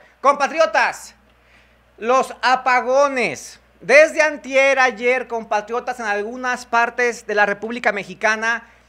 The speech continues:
en algunas ciudades, hay apagones, compatriotas.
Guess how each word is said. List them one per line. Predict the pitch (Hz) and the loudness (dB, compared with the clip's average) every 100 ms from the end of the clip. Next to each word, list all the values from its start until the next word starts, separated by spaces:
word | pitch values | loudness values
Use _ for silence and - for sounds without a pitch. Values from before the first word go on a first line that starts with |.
| - | -12
en | 190 | -4
algunas | 190 208 233 | -4 -2 -2
ciudades, | 226 247 247 226 226 226 - - | -4 0 4 4 4 -2 -6 -2
hay | 220 220 220 208 - - | 2 2 0 -6 -12 -2
apagones, | 175 180 175 175 170 170 156 180 226 233 220 214 - | 0 0 0 2 4 2 2 4 6 6 2 -4 -2
compatriotas. | 214 196 - 185 196 214 220 220 220 214 190 - | -2 0 0 0 0 2 4 4 4 6 4 2